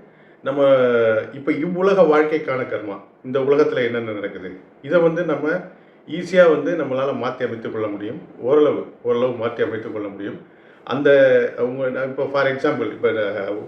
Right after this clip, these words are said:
அஹ், அதாவது ச-, சனி பகவான் மீனத்துல இருக்காருன்னா, தன்னோட மூணாம் பார்வையா வந்து, அஹ், ரிஷபத்தை பார்ப்பாரு. ஓகே, இந்த ரிஷப ராசியில நமக்கு இப்ப ரிஷப ராசி நமக்கு பத்தாம் இடத்துல, பத்தாம் இடமா வருது, தொழில் மூலியமா ஒரு பிரச்சனை,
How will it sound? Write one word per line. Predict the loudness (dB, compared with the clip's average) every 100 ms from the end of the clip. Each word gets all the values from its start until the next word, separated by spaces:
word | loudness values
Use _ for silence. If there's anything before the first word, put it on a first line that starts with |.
| -16 _ _ -20 0
அஹ், | 2 2 0
அதாவது | 4 4 4
ச-, | -2 -2 -2 -2
சனி | -2 0
பகவான் | 0 0 -2
மீனத்துல | 0 0 0 -2
இருக்காருன்னா, | -2 -4 -4 -10 -12 -12
தன்னோட | -4 -2 -2
மூணாம் | -2 0 0 0
பார்வையா | -2 -2 -2 -2 -2
வந்து, | -6 -6 -8 -10 -20 _ -20 -18
அஹ், | -12 -10 -10 -12
ரிஷபத்தை | -10 0 0 0 0
பார்ப்பாரு. | 0 -2 -4 -6 -18 _ _ _ _ -18
ஓகே, | -8 -4 -4 -6
இந்த | -4 -2
ரிஷப | 0 2 2
ராசியில | 0 -2 -4 -4 -4 -10 -20 _
நமக்கு | -8 -6 -2 -2 -2
இப்ப | 2 2 4
ரிஷப | 0 0 2 2
ராசி | 2 -2
நமக்கு | -4 -4 -8 -6
பத்தாம் | -6 -4 -4
இடத்துல, | -4 -4 -4 -4
பத்தாம் | -6 -4 -4
இடமா | -4 -4
வருது, | -4 -6
தொழில் | -6 -6 -4
மூலியமா | -4 -4 -4
ஒரு | -6
பிரச்சனை, | -8 -8 -8